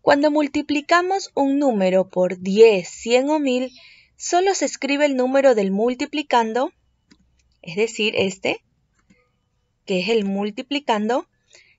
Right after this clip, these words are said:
y se le agregan tantos ceros como tenga el multiplicador.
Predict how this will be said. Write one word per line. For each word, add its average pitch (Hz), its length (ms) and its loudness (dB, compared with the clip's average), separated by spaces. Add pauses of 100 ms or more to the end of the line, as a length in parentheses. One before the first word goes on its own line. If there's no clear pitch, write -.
(140)
y 359 160 2
se 339 160 -2
le 330 80 2
agregan 247 680 2
tantos 226 500 4
ceros 247 440 2
como 202 280 -2
tenga 233 320 -2
el 233 80 -4
multiplicador. 214 960 2